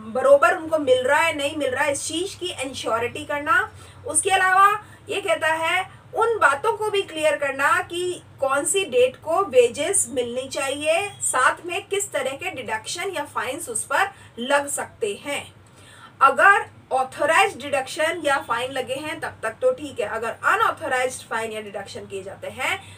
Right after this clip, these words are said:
तो एक्ट ये कहता है ये इलीगल है। इसके अलावा कहते हैं तीसरा ऑब्जेक्टिव, "To ensure payment of wages to person who covered the act, certain provisions have been made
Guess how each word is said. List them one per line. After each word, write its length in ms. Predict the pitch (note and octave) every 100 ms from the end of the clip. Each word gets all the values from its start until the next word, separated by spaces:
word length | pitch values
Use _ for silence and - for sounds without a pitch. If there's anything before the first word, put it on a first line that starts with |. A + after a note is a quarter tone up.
| -
तो 340 | C#4 D#4 F#4+ - - C#4
एक्ट 180 | G4 -
ये 160 | A#3 A#3
कहता 320 | A3+ G#3 A3
है 320 | A3+ C4 E4
ये 160 | C4+ D4 -
इलीगल 640 | D4 D4 A#3 G3 A3 F#4+ - -
है। 300 | C#4 B3+ - - - - - - -
इसके 220 | G#4+ -
अलावा 220 | A4+ G#4
कहते 260 | G#4 D#4 D4+
हैं 260 | D#4+ D#4+ D#4+
तीसरा 320 | D4 D4 D#4
ऑब्जेक्टिव, 560 | B3 C4 C4 E4 G4 G4 - -
"To 160 | A4+ F#4+
ensure 420 | F#4 - E4+ F#4
payment 300 | C#4+ C4+ D#4
of 180 | D#4 D4+
wages 480 | A#3+ A#3 G#3+ F#4+ A4+
to 100 | G4 -
person 340 | B3 B3+ F4 G4+
who 280 | A#3 E4+ B4+ F#4+
covered 320 | D#4 C#4 B3+
the 140 | B3+ - A3
act, 200 | C4 E4+ -
certain 380 | D4+ D#4+ G#4 G#4+ F4+
provisions 520 | C4 A#3+ D4 F#4 D4+
have 200 | A#3 G#3+
been 140 | C#4 B3+
made 340 | A3+ C4+ G#4